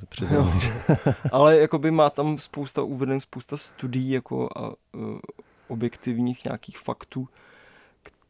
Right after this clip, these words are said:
Speaker 2: o tom spánku, který, eh, jako mě donutili o tom fakt přemýšlet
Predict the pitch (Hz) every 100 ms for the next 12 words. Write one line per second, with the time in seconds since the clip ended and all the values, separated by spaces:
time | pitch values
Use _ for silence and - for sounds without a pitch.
0 | _ 127 123 127 - 131 123 117 - -
1 | _ 127 123 123 123 117 - - 95 98
2 | - 113 113 - 120 113 - 113 113 127
3 | 123 113 120 135 135 127 139 131 123 131
4 | - - - 139 123 123 - -